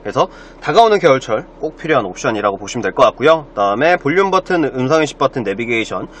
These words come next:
뭐 인포메이션 버튼도 들어가 있고, 그다음에 요쪽 왼쪽에 보시면 트립 차량 컨트롤할 수 있는 버튼들도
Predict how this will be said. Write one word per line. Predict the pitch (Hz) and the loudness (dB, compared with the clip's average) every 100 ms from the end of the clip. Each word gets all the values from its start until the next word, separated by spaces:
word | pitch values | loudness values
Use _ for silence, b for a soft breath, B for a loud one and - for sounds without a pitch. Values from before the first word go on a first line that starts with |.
| B B | B B
뭐 | 101 101 | -6 -6
인포메이션 | 101 104 120 113 101 104 | -8 -8 -4 -4 -4 -6
버튼도 | 104 139 131 | -6 -4 -4
들어가 | 120 131 151 | 0 2 2
있고, | - 156 - B | 2 0 -2 B
그다음에 | B 123 117 | B -2 0
요쪽 | 113 151 | -2 -2
왼쪽에 | 127 123 165 165 | 0 0 -2 -2
보시면 | 143 143 151 202 208 | -2 0 4 4 2
트립 | 233 226 | -2 -4
차량 | 190 139 | -2 -2
컨트롤할 | - 170 - 147 | -2 -4 -2 -2
수 | - | -4
있는 | 101 107 | -10 -10
버튼들도 | - 104 - 214 185 120 | -12 -12 -8 -2 -2 -2